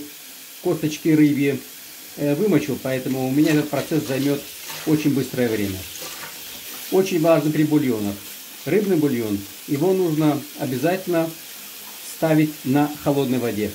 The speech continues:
чтобы он набирал температуру постепенно. Чтобы он просто, ина-, иначе он, э, может стать, если вы добавите сразу кипятка, он, э, станет мутным.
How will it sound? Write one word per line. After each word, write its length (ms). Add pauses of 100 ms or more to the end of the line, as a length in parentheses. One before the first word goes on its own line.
(180)
чтобы 320
он 200 (320)
набирал 340
температуру 540
постепенно. 640 (920)
Чтобы 180
он 140
просто, 340
ина-, 520
иначе 480
он, 300
э, 140
может 260
стать, 280
если 180
вы 160
добавите 380
сразу 280
кипятка, 540 (420)
он, 240
э, 80
станет 340 (220)
мутным. 400